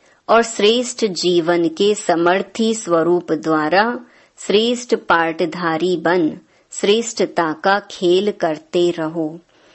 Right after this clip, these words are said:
कमजोरियों के सब खेल समाप्त हो जाएं। जब ऐसी संपूर्ण आहुति का संकल्प दृढ़ होगा, तब परिवर्तन समारोह होगा। इस समारोह की डेट अब संगठित रूप में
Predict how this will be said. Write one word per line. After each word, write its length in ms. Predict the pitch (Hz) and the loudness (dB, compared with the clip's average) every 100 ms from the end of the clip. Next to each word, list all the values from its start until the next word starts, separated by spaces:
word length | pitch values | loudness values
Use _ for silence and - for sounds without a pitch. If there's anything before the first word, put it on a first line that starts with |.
| _ _ | _ _
कमजोरियों 800 | 202 208 196 202 208 220 233 247 | -2 0 0 2 2 2 2 0
के 240 | 247 226 233 | 0 0 0
सब 440 | - 214 214 208 | 2 4 4 -2
खेल 360 | - 180 175 202 | -2 0 2 0
समाप्त 720 | - 180 165 165 196 202 - | -2 -2 0 0 0 -4 -4
हो 240 | 165 160 | -2 -2
जाएं। 420 | 151 160 151 151 185 _ _ _ _ _ | -2 -4 -6 -8 -14 _ _ _ _ _
जब 200 | - 202 190 | 0 2 6
ऐसी 460 | 185 196 - 233 | 4 4 0 -2
संपूर्ण 640 | 226 - 170 170 185 208 220 | 0 0 0 0 0 2 0
आहुति 760 | 196 165 165 170 160 - 165 | 0 -2 -2 -2 -2 -2 -2
का 260 | 156 180 190 | 0 -2 -2
संकल्प 840 | - 170 160 160 160 196 220 220 | -4 -2 -2 -2 2 2 2 -2
दृढ़ 380 | 170 170 185 190 | -4 -2 0 0
होगा, 640 | 175 156 147 175 214 240 - _ _ _ - | 0 -2 0 0 0 -4 -12 _ _ _ 0
तब 380 | 208 214 233 233 | 2 4 2 0
परिवर्तन 880 | 170 160 160 160 165 - 175 190 202 | 0 0 0 -2 -2 -4 -2 -2 -4
समारोह 800 | 196 175 156 156 156 160 180 185 | -6 -2 2 2 2 2 0 0
होगा। 600 | 175 156 147 151 - 175 _ _ _ _ _ _ _ | -4 -6 -6 -8 -8 -12 _ _ _ _ _ _ _
इस 380 | 214 233 233 220 | 0 0 -2 -2
समारोह 600 | 185 170 170 170 190 214 | 0 2 0 0 0 0
की 260 | 220 208 180 | -2 -2 -2
डेट 460 | 165 170 202 226 | 0 2 2 -2
अब 220 | - 185 175 | -4 -4 -4
संगठित 800 | - 170 170 185 185 226 226 175 | -4 -2 0 0 0 -2 -2 -2
रूप 360 | 160 160 160 160 | -2 -2 -4 -2
में 440 | 156 175 240 247 | 0 0 0 -6